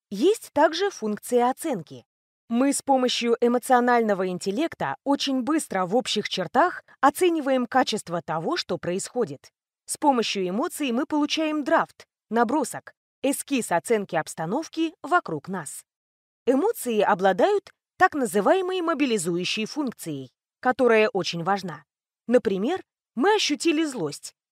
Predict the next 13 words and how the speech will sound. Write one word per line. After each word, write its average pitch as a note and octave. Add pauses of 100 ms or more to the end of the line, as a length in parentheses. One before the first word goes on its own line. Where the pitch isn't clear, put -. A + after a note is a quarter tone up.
(120)
Это B3
вроде A3+
бы A3
отрицательная A3
эмоция, G3 (300)
но C4+
мы C4
рассердились A3+
и B3
справились C4
с -
важным F3
заданием. F3